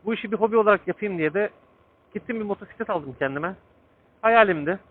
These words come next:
O, bu hayalimi gerçekleştirdim. İleride bir ufak bir tekne, ne olursa, yani karada ayağımızı yerden kesen araçlar gibi denizde de ayağımızı bir sudan kesen bir araç alıp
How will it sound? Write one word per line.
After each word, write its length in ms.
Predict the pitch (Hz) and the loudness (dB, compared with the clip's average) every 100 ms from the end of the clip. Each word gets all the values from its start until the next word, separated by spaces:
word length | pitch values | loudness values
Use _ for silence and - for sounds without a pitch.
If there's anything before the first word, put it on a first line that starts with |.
| _ 240 | _ -4
O, 160 | 240 | 2
bu 80 | 226 | 6
hayalimi 380 | 226 208 190 190 | 8 6 4 0
gerçekleştirdim. 760 | 190 - 165 - 139 151 160 185 | 0 0 -6 -6 -6 -8 -10 -6
İleride 340 | 233 220 214 | 0 2 2
bir 140 | 214 202 - - - - _ _ _ _ _ _ _ _ _ _ _ _ _ _ _ _ | 0 -2 -12 -20 -20 -20 _ _ _ _ _ _ _ _ _ _ _ _ _ _ _ _
ufak 260 | 240 269 220 | 2 2 2
bir 60 | |
tekne, 560 | - 208 - 165 147 147 - | 4 2 4 -2 -2 -4 -4
ne 100 | 269 | 0
olursa, 500 | 240 160 - 175 180 _ _ _ _ _ _ _ - _ _ | 2 0 -2 -6 -8 _ _ _ _ _ _ _ -20 _ _
yani 380 | 240 214 196 208 _ _ _ _ _ _ _ _ _ _ _ | 2 2 2 -4 _ _ _ _ _ _ _ _ _ _ _
karada 300 | - 196 226 | 4 6 8
ayağımızı 460 | 240 220 214 208 202 | 8 6 4 0 4
yerden 360 | 208 208 214 | 6 6 4
kesen 360 | 196 202 - 160 - | 0 0 0 0 0
araçlar 420 | 185 190 - 202 | 4 4 6 4
gibi 360 | 190 165 202 202 - _ - | 6 4 4 2 -8 _ 2
denizde 340 | 220 240 220 | 2 4 8
de 60 | 214 | 10
ayağımızı 500 | 202 202 202 190 175 | 12 10 8 0 -6
bir 60 | |
sudan 300 | - 196 214 175 - _ | -10 0 0 0 -12 _
kesen 300 | 170 202 202 - _ _ _ _ 220 | 0 2 0 -4 _ _ _ _ -2
bir 200 | 214 226 | 4 6
araç 220 | 220 202 | 6 4
alıp 160 | 196 | 0